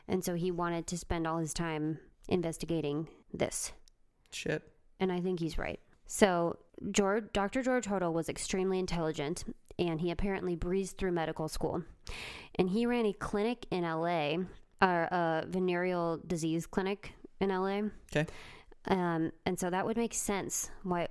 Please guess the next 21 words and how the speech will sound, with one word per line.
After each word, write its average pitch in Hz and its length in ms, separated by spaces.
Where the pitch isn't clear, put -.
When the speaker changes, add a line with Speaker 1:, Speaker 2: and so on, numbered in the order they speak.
Speaker 1:
all 180 160
the 175 120
cuts - 460
on 208 120
the 190 80
Black 170 340
Dahlia 170 480
looked 185 260
like 175 180
the 170 80
work 160 200
of 160 80
a 160 60
surgeon. 151 400
Speaker 2:
Well, 180 140
Speaker 1:
I - 20
Speaker 2:
yeah. 143 100
Speaker 1:
think 247 160
I 247 80
forgot 190 380
to 170 200